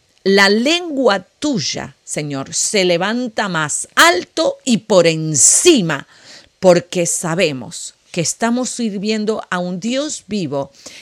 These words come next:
y toda autoridad, Señor, que se ha levantado contra el conocimiento tuyo, quedó aplastado, derribado, pisoteado, extinguido.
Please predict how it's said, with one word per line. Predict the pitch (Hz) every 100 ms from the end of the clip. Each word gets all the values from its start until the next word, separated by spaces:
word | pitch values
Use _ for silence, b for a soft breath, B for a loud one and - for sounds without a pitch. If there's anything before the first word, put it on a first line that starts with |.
| B
y | 277 226
toda | - 294 277 294 269
autoridad, | 214 208 180 _ 196 180 175 185 143 127 _
Señor, | - 156 143 156 123 - B B B
que | -
se | 170 214
ha | 196
levantado | 233 240 226 220 240 226 190 196 185
contra | - 185 185 190
el | 170 -
conocimiento | 160 151 147 160 151 190 202 208
tuyo, | 240 269 269 269 b _
quedó | 180 165 160 -
aplastado, | 170 - 151 139 - - 233 208 156 139
derribado, | 143 135 156 143 147 135 180 208 147 143 - _
pisoteado, | 254 240 202 180 _ 233 240 196 151 143 b -
extinguido. | 294 - - 285 254 247 214 240 139 143 131